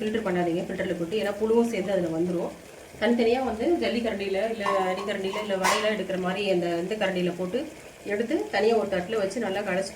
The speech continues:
பார்த்துட்டு அதுக்கப்புறமா போடுங்க. தனியா மிளகாய் தேங்காய் அரைச்சு வச்சிருக்கோம்ல, அதை இதுல போட்டுக்கலாங்க. இது மாதிரி போடும்போது அடுப்பு சிம்ல வச்சு போடுங்க. இல்லைன்னா இதை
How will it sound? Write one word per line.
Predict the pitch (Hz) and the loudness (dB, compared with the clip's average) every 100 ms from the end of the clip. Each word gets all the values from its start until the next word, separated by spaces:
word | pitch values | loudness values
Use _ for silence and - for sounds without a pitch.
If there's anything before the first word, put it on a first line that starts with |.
| 185 | -4
பார்த்துட்டு | 180 - 277 | -2 -2 -2
அதுக்கப்புறமா | 220 175 180 185 175 | -2 -4 -2 -2 0
போடுங்க. | 160 160 - - - - - - - - - - - - - - - - - - - - - - - - 508 - - - - - - - - - - - - - - - - - - - - - 214 | 0 0 -4 -14 -18 -18 -20 -18 -18 -18 -18 -18 -20 -20 -20 -20 -20 -20 -20 -20 -20 -20 -20 -20 -12 -2 0 0 -6 -12 -16 -18 -20 -20 -20 -20 -20 -20 -20 -18 -18 -20 -20 -20 -20 -20 -20 -8 0
தனியா | 233 240 | 2 4
மிளகாய் | 220 214 214 | 2 0 -2
தேங்காய் | 208 220 208 | 0 0 0
அரைச்சு | 190 196 | -2 -6
வச்சிருக்கோம்ல, | 180 180 185 190 | -6 -6 -4 -2
அதை | 170 | -2
இதுல | 165 165 | -2 -4
போட்டுக்கலாங்க. | 190 190 160 147 143 - - - - - - - - - - - - - - - - - - | -6 -6 -8 -8 -12 -14 -20 -8 -4 -4 -4 -4 -2 -2 -4 -4 -4 -6 -6 -8 -10 -12 -8
இது | 208 214 | -4 0
மாதிரி | 240 233 | 0 4
போடும்போது | 233 233 214 214 | 4 4 2 0
அடுப்பு | 196 - 226 | -2 -6 -8
சிம்ல | 208 214 | -4 -2
வச்சு | 190 - 185 | -2 -6 -6
போடுங்க. | 175 185 240 | -4 -2 -2
இல்லைன்னா | 202 196 233 | -2 0 0
இதை | 190 | 0